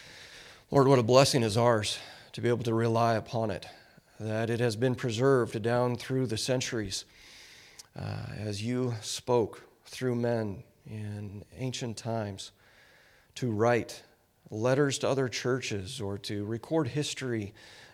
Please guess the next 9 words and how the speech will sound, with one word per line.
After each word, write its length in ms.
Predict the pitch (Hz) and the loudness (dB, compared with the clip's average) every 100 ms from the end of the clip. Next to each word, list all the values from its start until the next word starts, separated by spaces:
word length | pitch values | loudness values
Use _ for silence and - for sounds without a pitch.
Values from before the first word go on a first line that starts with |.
| - | -12
and 320 | 107 101 101 | -6 -4 -4
Old 180 | 101 135 | -4 -4
Testament 420 | 147 127 139 104 | -6 -4 -4 -2
narratives 760 | 120 127 131 - 107 101 95 | 0 2 2 0 -4 -6 -6
or 140 | 104 98 | -8 -10
to 320 | - 104 101 - - - - | -10 -10 -10 -14 -20 -20 -10
document 800 | 147 139 151 - 143 120 107 95 101 | 0 2 2 0 0 0 -2 -4 -10
a 80 | |
prophecy, 760 | 113 - 123 135 131 - - | -10 -4 -2 -2 -4 -6 -6